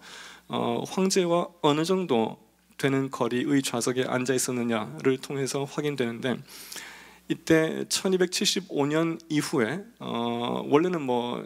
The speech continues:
저쪽에 아예 들어오지도 못했죠. 근데 이 시기에는 이제 뭐 황제로부터 일곱 번째 자리 또는 황제로부터 네 번째 자리 이렇게 앉아 있게 되죠.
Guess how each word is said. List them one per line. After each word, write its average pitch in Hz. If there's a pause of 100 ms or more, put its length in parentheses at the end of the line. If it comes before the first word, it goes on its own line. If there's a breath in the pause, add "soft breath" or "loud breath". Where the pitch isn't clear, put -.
(120)
저쪽에 -
아예 123
들어오지도 139
못했죠. 120
근데 127
이 139
시기에는 139
이제 113
뭐 117 (120)
황제로부터 143
일곱 135
번째 123
자리 98 (200)
또는 117
황제로부터 135
네 117
번째 123
자리 98
이렇게 131
앉아 110
있게 113
되죠. 101